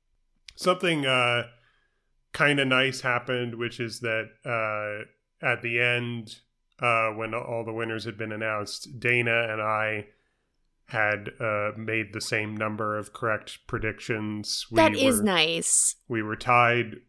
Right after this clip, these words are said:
Speaker 1: uh, winners with, uh, fourteen, uh,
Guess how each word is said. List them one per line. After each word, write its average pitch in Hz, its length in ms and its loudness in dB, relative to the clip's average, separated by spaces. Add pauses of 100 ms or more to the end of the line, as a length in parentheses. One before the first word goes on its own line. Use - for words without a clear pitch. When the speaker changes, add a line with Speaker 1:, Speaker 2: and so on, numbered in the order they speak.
(160)
Speaker 1:
uh, 113 400 4
winners 117 520 0
with, 110 280 -4
uh, 107 300 0
fourteen, 110 880 -4 (540)
uh, 107 540 4